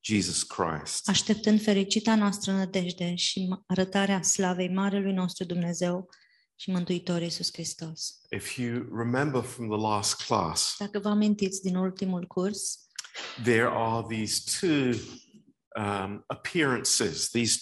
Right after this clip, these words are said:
Speaker 1: two revelations.
Speaker 2: există aceste două apariții sau aceste două revelații.
Speaker 1: Um, first of all, it is the grace of God.
Speaker 2: În primul rând este harul lui Dumnezeu.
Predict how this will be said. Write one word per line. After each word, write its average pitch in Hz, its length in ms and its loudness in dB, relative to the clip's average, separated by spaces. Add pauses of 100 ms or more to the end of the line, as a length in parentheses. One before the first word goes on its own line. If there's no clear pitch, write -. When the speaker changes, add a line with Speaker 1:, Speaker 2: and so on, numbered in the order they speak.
(120)
Speaker 1:
two 127 280 4
revelations. 113 1080 2
Speaker 2:
există 202 460 2
aceste 226 400 2
două 196 260 4
apariții 190 600 2
sau 175 200 -2
aceste 190 380 -2
două 185 220 0
revelații. 170 720 -4 (360)
Speaker 1:
Um, 87 600 -4 (380)
first - 460 2
of 120 160 4
all, 104 380 4 (540)
it 120 140 2
is 120 200 4
the 113 100 -4
grace 110 460 0
of 92 100 -10
God. 87 520 -2 (240)
Speaker 2:
În 214 160 8
primul 214 280 8
rând 208 200 8
este 196 340 -2
harul 202 340 4
lui 208 120 4
Dumnezeu. 190 680 -2